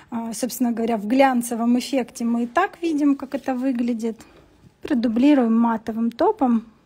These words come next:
Такой более наглядный вариант у нас получится. Укладываем,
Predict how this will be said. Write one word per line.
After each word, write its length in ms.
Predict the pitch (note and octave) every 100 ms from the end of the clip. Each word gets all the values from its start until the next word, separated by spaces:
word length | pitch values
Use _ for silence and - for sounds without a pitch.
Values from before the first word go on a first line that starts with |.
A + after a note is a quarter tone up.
| _ _ _
Такой 140 | A#3+
более 340 | A3 D4 C#4 A#3+
наглядный 560 | A3+ A3+ A#3+ A#3 A3+
вариант 540 | A3 A3+ A#3 G#3+ G#3+ A3
у 20 |
нас 240 | A3 - _
получится. 540 | - A#2 - - - _ _ - _ _ - - - - _ - _ _ _ - - - -
Укладываем, 840 | D4+ - B3+ A#3+ A#3 C4 D4+ F#4+